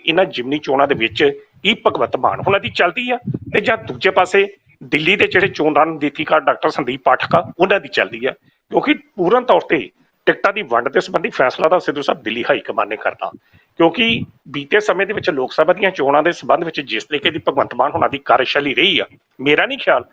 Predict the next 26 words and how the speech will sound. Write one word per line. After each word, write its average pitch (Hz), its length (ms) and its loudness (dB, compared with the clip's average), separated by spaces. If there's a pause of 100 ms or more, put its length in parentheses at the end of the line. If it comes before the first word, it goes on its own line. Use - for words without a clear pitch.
(140)
ਕਿ 202 100 -4
ਕੋਈ 196 240 2
ਜੋਖਮ 135 320 0
ਜਿਹੜਾ 170 360 2 (240)
ਦਿੱਲੀ 156 240 -2
ਹਾਈ 165 180 0
ਕਮਾਂਡ 139 320 0
ਇਸ 139 180 -2
ਪੱਧਰ 143 240 0
ਤੇ 147 180 -4 (280)
ਉਠਾ 151 280 2
ਸਕੇ। 156 300 -2
ਕਿਉਂਕਿ 196 760 0 (200)
ਜੇਕਰ 185 480 2 (840)
ਲੋਕ 151 220 2
ਸਭਾ 190 240 4
ਦੀਆਂ 208 180 -2
ਚੋਣਾਂ 160 300 2
ਤੋਂ 185 80 2
ਬਾਅਦ 135 380 2 (220)
ਜੇਕਰ 190 440 2 (520)
ਜਲੰਧਰ 165 360 2
ਦੀ 233 100 -4
ਜਿਮਨੀ 151 300 0
ਚੋਣ 165 240 -2
ਜਿੱਤੀ 147 400 -2